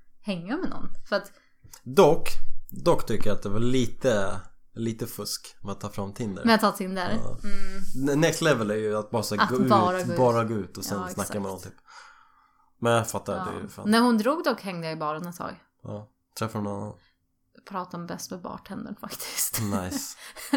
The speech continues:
Speaker 1: <laughs> Men, eh, han var trevlig också.
Speaker 2: Ja.
Speaker 1: Fick lära mig en del
Speaker 2: Mm.
Speaker 1: om,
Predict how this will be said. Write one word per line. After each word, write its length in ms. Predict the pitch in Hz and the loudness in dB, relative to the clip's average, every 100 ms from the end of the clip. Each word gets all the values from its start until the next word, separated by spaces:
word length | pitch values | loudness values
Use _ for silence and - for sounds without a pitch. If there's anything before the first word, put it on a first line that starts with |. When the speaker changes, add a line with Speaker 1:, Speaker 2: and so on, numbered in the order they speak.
| 254 | 2
Speaker 1:
<laughs> 520 | - - - - - | 0 -14 -16 -16 -10
Men, 360 | 226 220 208 208 | -4 -2 -4 -4
eh, 60 | 190 | -6
han 220 | 196 214 | -4 -6
var 80 | 415 | -6
trevlig 300 | 415 262 220 | -6 -6 -6
också. 220 | 220 - 269 _ - | -10 -12 -18 _ -16
Speaker 2:
Ja. 220 | 117 - _ _ _ _ _ | -16 -16 _ _ _ _ _
Speaker 1:
Fick 100 | - | -18
lära 240 | 226 208 196 | -12 -12 -12
mig 240 | 190 190 190 185 220 | -20 -20 -20 -18 -18
en 100 | 185 | -16
del 200 | 180 190 - _ _ _ 120 | -16 -18 -18 _ _ _ -16
Speaker 2:
Mm. 120 | 117 | -14
Speaker 1:
om, 200 | 180 | -14